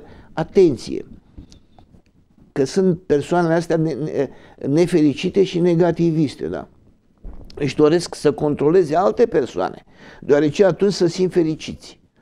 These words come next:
și au un sentiment de control. N-a rezolvat cu el, nu știe ce să facă cu el, nu se simte bine, e nefericit, dar ar vrea să domine mai mulți în jurul lui și să, să,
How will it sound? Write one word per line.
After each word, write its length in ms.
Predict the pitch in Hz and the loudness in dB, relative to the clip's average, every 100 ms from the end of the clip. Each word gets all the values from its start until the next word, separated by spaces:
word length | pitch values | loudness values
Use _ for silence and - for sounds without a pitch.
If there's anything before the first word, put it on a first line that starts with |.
| _ _ _ | _ _ _
și 200 | - 135 | -6 -2
au 120 | 165 | 0
un 60 | 170 | -2
sentiment 640 | - 135 127 127 156 170 | 0 -2 -2 -4 -2 0
de 80 | 175 | -2
control. 560 | 170 160 160 - - - _ _ - - - - | -2 -4 -4 -6 -8 -10 _ _ -20 -20 -20 -8
N-a 160 | 196 226 | -2 0
rezolvat 460 | 190 147 123 117 | 2 2 0 -2
cu 100 | - | 0
el, 260 | 180 226 233 - _ _ _ | 0 0 -2 -12 _ _ _
nu 240 | 139 165 | 0 0
știe 400 | 190 - - 170 | 0 -4 -2 -2
ce 100 | 143 | -2
să 140 | - 117 | -8 -6
facă 300 | 135 143 101 | -4 -2 -6
cu 140 | - | -6
el, 200 | 107 - | -8 -8
nu 140 | - 185 | -4 -2
se 180 | - 180 | 0 -2
simte 340 | - 135 120 | -2 -4 -6
bine, 280 | 104 131 - - | -6 -8 -12 -6
e 120 | 151 | -2
nefericit, 680 | 180 165 151 117 - - - - - - - - - | -2 -2 -4 -6 -10 -14 -14 -16 -12 -12 -12 -18 -16
dar 180 | - 151 | -2 2
ar 120 | 180 | 2
vrea 160 | 170 208 | 0 -2
să 180 | - 196 | 0 -2
domine 760 | 147 160 175 156 156 147 147 - - _ _ | 2 2 2 0 -2 -4 -6 -10 -20 _ _
mai 260 | 120 131 143 | -4 -2 0
mulți 380 | 139 151 - | 2 0 -2
în 80 | 113 | -6
jurul 280 | 113 120 110 | -2 -2 -2
lui 240 | 123 170 170 - - - | -2 -2 -6 -18 -20 -20
și 200 | - 147 | -12 -10
să, 320 | 139 151 135 - - - - | -4 -2 -2 -6 -20 -18 -18
să, 360 | - 143 139 | -4 -2 -2